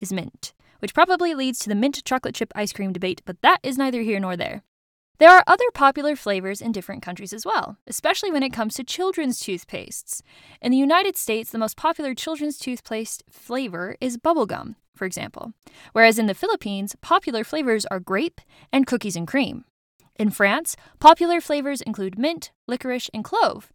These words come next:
and the toothpaste coming out of the bottle can be red, like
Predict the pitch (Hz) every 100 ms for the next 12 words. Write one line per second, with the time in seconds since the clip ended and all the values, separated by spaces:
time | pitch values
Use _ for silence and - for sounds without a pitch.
0 | _ - - 240 226 - 508 508 - 196
1 | 196 - 226 208 - 262 370 220 180 175
2 | 180 208 233 214 190 180 339 - - -
3 | _ _ 208 185